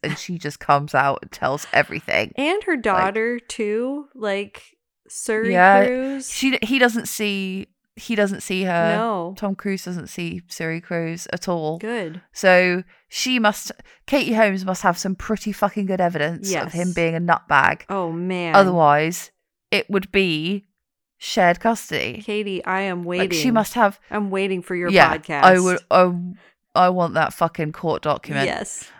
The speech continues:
Speaker 1: Um, so anyway, uh, shortly after this, yeah, she became pregnant with their daughter, Suri.
Speaker 2: Mm-hmm.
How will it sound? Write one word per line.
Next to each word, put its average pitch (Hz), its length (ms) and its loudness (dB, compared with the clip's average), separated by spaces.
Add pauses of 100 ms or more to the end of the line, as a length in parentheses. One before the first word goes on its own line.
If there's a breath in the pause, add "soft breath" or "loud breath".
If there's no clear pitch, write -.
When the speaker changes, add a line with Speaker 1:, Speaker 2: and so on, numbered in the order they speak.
Speaker 1:
Um, 170 480 4 (140)
so 190 540 2 (720)
anyway, 160 580 2
uh, 175 640 6
shortly 214 360 2
after 196 280 6
this, 180 280 2
yeah, 160 180 2
she 196 200 -4
became 175 320 -2
pregnant 156 320 -2
with 165 120 -4
their 151 120 2
daughter, 151 280 0
Suri. 170 560 0
Speaker 2:
Mm-hmm. 208 280 -6